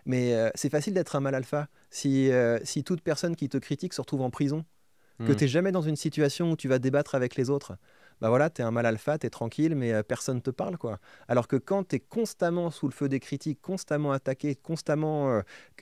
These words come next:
Speaker 1: enfin voilà, n'importe quelle personnalité politique, euh, tweet, <laughs> il peut se prendre un ratio par le premier venu, on, on sait même pas d'où il sort. Euh, c-, son, sa photo de profil, c'est un manga, il a un nom de chien, et cetera.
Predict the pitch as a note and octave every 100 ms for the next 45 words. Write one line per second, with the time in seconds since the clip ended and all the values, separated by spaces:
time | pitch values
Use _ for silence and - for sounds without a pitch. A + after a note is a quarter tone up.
0 | - - C#3+ D#3+ F#3 C3 D3+ D#3 E3 F3
1 | D3 C#3 D3 D3+ D3 D3 C#3+ - F3 C#3
2 | A#2+ - F3+ G3 - - - E3 F#3+ -
3 | C#3 C#3 C#3+ E3+ D3+ C#3 C#3+ D3 - F#3
4 | C3+ A#2 G#2 C3+ C#3 C#3 F3 E3+ C#3+ C#3
5 | D#3+ D#3+ D3+ D#3+ D3 D#3 - E3+ E3 -
6 | - - C3 C3 B2+ B2+ - C3 C#3+ C#3
7 | - C3+ - D3 D#3 - - D3 F#3+ E3+
8 | - C3 C3 C#3+ D3 C#3+ D#3+ E3 D#3+ C3+
9 | A#2+ B2+ C3+ C#3 - F3+ E3 D3+ C3 B2+
10 | D#3